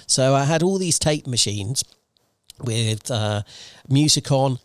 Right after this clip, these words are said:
adverts that I used to tape off the radio, off the local commercial radio station in Bristol, for instance, and then kind of just did it, sort of thing, every Sunday. I used to s-,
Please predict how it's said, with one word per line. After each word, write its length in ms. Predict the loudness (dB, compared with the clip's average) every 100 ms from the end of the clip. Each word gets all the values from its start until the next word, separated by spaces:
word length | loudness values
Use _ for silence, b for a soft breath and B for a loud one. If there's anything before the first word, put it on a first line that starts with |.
| -10
adverts 460 | -6 -4 0 0 0
that 80 | -2
I 60 |
used 200 | -2 -2
to 80 | -2
tape 260 | -2 -2 -4
off 160 | -6
the 100 | -4 -2
radio, 480 | -2 -2 -2 0
off 160 | 0 -2
the 160 | -2 0
local 320 | 0 -2 -6
commercial 480 | -2 -2 -2 -2 -2
radio 320 | -4 -2 -4
station 400 | -4 -4 -4 -2
in 100 | -6
Bristol, 440 | -4 -4 -2 -4
for 180 | -6 -6
instance, 420 | -4 -4 -4 -4 B B B B B
and 280 | -8 -4 -2
then 360 | 0 0 0 -2
kind 320 | -2 -2 0
of 280 | -2 -6 -12 _ _ -20 -20 -20 _ _ _ _ _ _ -20 -20 -8
just 240 | -2 -2
did 180 | 0 0
it, 280 | 0 -2 -8 -18 -18 -10
sort 260 | -8 -6
of 60 | -2
thing, 200 | -2 0
every 400 | -2 -2 -2 0
Sunday. 420 | 0 0 -2 -4 -6 B B
I 60 | -2
used 300 | 0 0 0
to 60 |
s-, 140 | -2